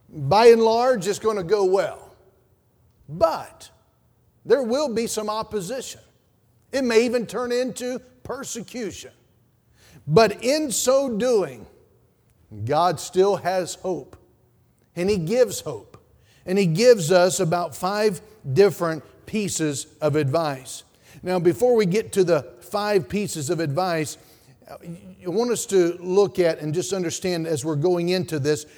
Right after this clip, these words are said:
there are two different and distinct perspectives we can have. In other words, our response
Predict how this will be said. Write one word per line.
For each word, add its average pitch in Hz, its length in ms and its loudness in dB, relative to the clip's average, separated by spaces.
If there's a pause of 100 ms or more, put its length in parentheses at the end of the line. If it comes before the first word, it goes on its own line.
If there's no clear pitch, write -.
(100)
there 180 140 4
are 160 100 4
two 220 540 -2
different 196 600 0
and 156 220 -4
distinct 180 600 -6
perspectives 147 880 -10 (200)
we 143 140 -4
can 139 180 -6
have. 127 440 -10 (460)
In 226 60 -8
other 220 120 4
words, 196 240 4
our 220 260 -2
response 185 1120 -2